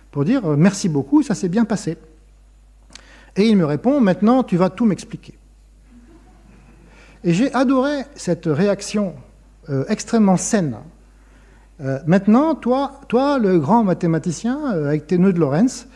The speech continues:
et tes nœuds de modulaire, tu dois m'expliquer. » Alors on a commencé à, à, à travailler ensemble, et, euh, au début par, euh, courrier électronique, et puis, euh, euh,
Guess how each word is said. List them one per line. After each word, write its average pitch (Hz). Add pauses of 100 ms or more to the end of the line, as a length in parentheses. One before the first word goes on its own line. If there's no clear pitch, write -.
(380)
et 147
tes 180
nœuds 175
de 143
modulaire, 151
tu 143
dois 214
m'expliquer. » - (800)
Alors 254
on 269
a 233
commencé 254
à, 160
à, 143
à 135
travailler 185
ensemble, 160 (1500)
et, 233
euh, 180 (520)
au 202
début 240
par, 202
euh, 175 (340)
courrier 214
électronique, - (1200)
et 170
puis, 269
euh, 196
euh, 170